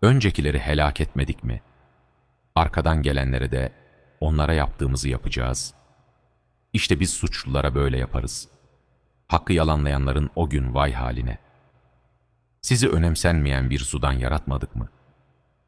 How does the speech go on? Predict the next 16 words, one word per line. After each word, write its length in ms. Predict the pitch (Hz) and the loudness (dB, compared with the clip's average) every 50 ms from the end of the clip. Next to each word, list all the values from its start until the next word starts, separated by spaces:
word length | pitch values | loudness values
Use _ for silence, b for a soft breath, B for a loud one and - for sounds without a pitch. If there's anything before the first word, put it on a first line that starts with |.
| _ _ - | _ _ -2
Onu 320 | 82 85 87 85 64 58 | 2 2 2 2 0 0
belli 260 | 65 80 80 80 85 78 | 0 2 2 2 2 2
bir 100 | 78 69 | 2 0
süreye 340 | - - - 69 71 69 | -2 -2 0 0 0 0
kadar 260 | 69 - 67 62 69 67 | 0 0 -2 -2 -2 -2
sağlam 480 | - - - 73 71 73 80 76 67 | -2 -2 0 0 2 2 2 0 0
bir 100 | 64 67 | 0 -2
yere 260 | 64 64 67 67 69 | 0 -2 -2 0 0
yerleştirdik. 800 | 67 64 64 62 62 64 62 - - - 62 58 58 - - - _ _ _ _ _ _ _ _ _ _ _ _ _ _ _ _ _ _ _ - | 0 -2 -2 -2 -4 -4 -6 -6 -6 -8 -6 -6 -8 -10 -10 -14 _ _ _ _ _ _ _ _ _ _ _ _ _ _ _ _ _ _ _ 0
Ölçüleri 420 | 87 87 82 - - 73 76 73 | 2 2 2 2 2 0 2 2
biz 140 | 76 85 80 | 0 0 -2
koyduk. 420 | - - 67 64 64 - - - - _ _ _ _ _ _ _ _ _ - | -2 -2 -2 -2 -2 -4 -8 -12 -14 _ _ _ _ _ _ _ _ _ 2
Ne 140 | 95 107 | 2 4
de 60 | 104 87 | 4 2
güzel 380 | - 78 71 73 78 73 67 | 2 0 0 0 0 2 0
ölçmüşüzdür. 680 | 64 64 - - - - - 62 60 - - 62 - | 0 -2 -4 -4 -6 -6 -6 -6 -8 -8 -8 -10 -12